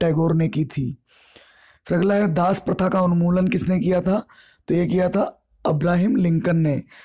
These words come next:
चिपको आंदोलन किसने चलाया, तो ये चलाया सुंदरलाल बहुगुणा ने।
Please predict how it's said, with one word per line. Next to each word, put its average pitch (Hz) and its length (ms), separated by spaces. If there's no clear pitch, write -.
चिपको 170 320
आंदोलन 185 440
किसने 180 300
चलाया, 190 320
तो 190 120
ये 180 120
चलाया 175 320
सुंदरलाल 175 720
बहुगुणा 170 520
ने। 143 320